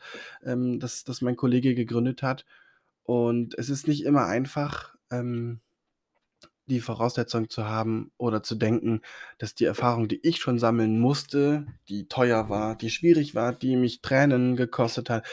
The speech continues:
die viel Verzweiflung hervorgerufen hat, ähm, das weiterzugeben in einer liebevollen, väterlichen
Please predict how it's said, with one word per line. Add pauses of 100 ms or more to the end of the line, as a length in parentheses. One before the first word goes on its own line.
(280)
die
viel
Verzweiflung
hervorgerufen
hat, (500)
ähm,
das
weiterzugeben (380)
in
einer
liebevollen, (160)
väterlichen